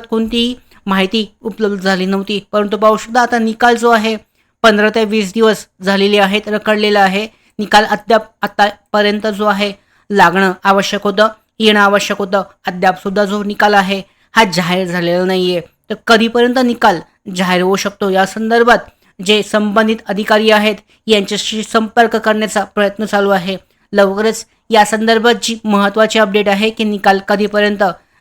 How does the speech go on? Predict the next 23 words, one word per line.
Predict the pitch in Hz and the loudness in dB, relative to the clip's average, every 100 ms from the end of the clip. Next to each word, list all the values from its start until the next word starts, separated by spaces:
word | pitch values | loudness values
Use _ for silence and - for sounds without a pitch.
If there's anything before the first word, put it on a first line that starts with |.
| 220 | -6
जाहीर | 190 196 180 | 0 2 2
होऊ | 180 185 | 2 0
शकतो, | 180 190 220 254 - | -2 -2 0 -2 -4
समाज | - 226 180 180 - | -4 0 2 2 0
कल्याण | 196 190 190 | 0 0 0
विभागाची | 190 196 208 208 214 - _ _ | -2 0 0 -2 -6 -8 _ _
जी | 196 | 2
अंतिम | 214 202 214 | 4 4 0
निवड | 202 196 202 | 0 2 4
यादी | 208 208 220 | 4 4 4
आहे | 214 202 202 - - | 4 2 -2 -4 -6
आणि | 185 | -6
प्रतीक्षा | 190 196 202 - 220 | -4 -2 -2 0 0
यादी | 214 208 - _ _ | 2 -2 -6 _ _
ही | 254 254 | -6 0
कधीपर्यंत | 233 220 220 220 220 220 208 - - 202 | 2 2 4 4 4 4 2 0 -8 -2
जाहीर | 202 185 | 0 2
होऊ | 185 | 0
शकते | 185 196 - 214 | -2 -4 -4 -2
या | 208 | -2
संदर्भात | 196 214 208 214 214 214 - | -2 -4 -2 2 0 0 0
लवकरच | 214 202 226 220 208 | 0 0 2 2 0
आपण | 196 208 | 0 0